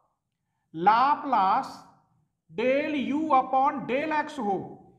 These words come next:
यहां टी है, इसका तो लाप्लास जानते हैं, इसका नहीं, तो इसे हम कैसे लिख देंगे? डायरेक्ट du upon dx।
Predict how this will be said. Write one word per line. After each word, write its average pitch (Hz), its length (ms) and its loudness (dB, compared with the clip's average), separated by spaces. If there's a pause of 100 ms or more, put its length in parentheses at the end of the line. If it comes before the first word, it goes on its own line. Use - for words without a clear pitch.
(220)
यहां 240 340 0
टी 269 300 -8
है, 277 160 2
इसका 240 240 -2
तो 247 120 -4
लाप्लास 233 380 0
जानते 226 300 -4
हैं, 240 80 -6
इसका 240 220 -4
नहीं, 233 160 -6
तो 247 100 -4
इसे 233 180 -6
हम 226 140 -6
कैसे 214 260 -6
लिख 233 140 -2
देंगे? 233 280 -2
डायरेक्ट 220 580 0 (540)
du 254 480 0
upon 220 520 -2 (100)
dx। 160 440 -4